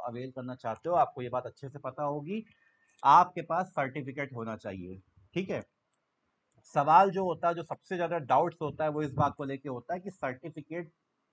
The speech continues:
जो होना चाहिए वो किस date से किस date तक का होना चाहिए। जैसे कि अगर हम बात करें ईडब्ल्यूएस यानी, अ,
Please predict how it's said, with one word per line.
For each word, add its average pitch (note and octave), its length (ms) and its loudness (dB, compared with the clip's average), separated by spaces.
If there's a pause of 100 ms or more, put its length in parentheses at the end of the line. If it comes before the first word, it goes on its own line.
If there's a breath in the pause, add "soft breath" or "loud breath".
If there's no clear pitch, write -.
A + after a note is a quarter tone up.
(160)
जो D3+ 180 -6
होना D3+ 200 -4
चाहिए D#3+ 280 -6
वो A3+ 120 -4 (200)
किस F#3 160 -6
date F3 260 -6
से F#3 80 -6
किस F3 220 -8
date C#3+ 260 -8
तक C3 180 -8
का B2+ 60 -6
होना G#2 180 -6
चाहिए। F#2+ 360 -14
जैसे C3+ 280 -6
कि D#3 80 -8
अगर D#3 200 -2
हम D#3 140 -2
बात D3 200 0
करें D#3+ 160 -8 (140)
ईडब्ल्यूएस D3 560 -2
यानी, C#3+ 220 -6
अ, C3+ 100 -8